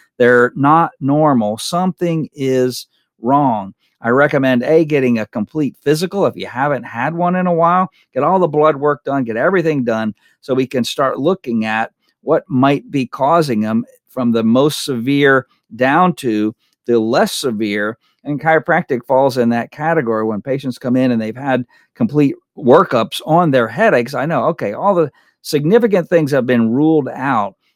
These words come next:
Let's look for chiropractic type causes, misalignment in the spine, the tension that results in that, and they respond very, very well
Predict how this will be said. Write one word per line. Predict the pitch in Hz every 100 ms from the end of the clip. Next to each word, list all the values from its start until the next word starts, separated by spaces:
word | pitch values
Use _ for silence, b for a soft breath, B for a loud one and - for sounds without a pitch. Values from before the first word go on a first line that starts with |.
| _
Let's | 127 190 -
look | 147 143 -
for | 123 113
chiropractic | 131 131 127 139 139 131 107
type | 131 120 -
causes, | - 135 143 117 98 104 _ _ -
misalignment | 139 139 120 127 135 131 131 -
in | 123 120
the | 113
spine, | - - 135 139 131 120
the | 98
tension | - 135 135 131 117
that | 120 -
results | 107 107 127 135 -
in | 123
that, | 123 120 120 _ _ _
and | 110
they | 123
respond | 113 - - 123 113
very, | 104 135 123
very | 123
well | 113 113 113